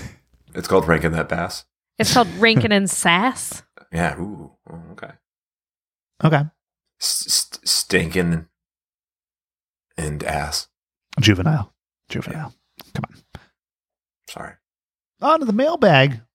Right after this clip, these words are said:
Speaker 1: It's late.
Speaker 3: "Hi, Santa's Little Helpers. Christmas is loaded with traditions. I gotta know,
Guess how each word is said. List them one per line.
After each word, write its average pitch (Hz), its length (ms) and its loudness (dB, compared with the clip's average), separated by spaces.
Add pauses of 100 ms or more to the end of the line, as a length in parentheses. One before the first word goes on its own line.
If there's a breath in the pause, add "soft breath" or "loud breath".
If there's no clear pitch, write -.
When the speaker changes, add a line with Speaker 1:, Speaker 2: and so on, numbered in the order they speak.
Speaker 1:
It's - 120 -20
late. 90 240 -6 (1500)
Speaker 3:
"Hi, 196 600 0 (140)
Santa's 185 380 -2
Little 196 180 2
Helpers. 196 600 2
Christmas 202 400 -2
is - 440 -6
loaded 175 380 4
with 151 320 0
traditions. 143 800 0
I 131 80 -6
gotta 127 240 0
know, 165 520 4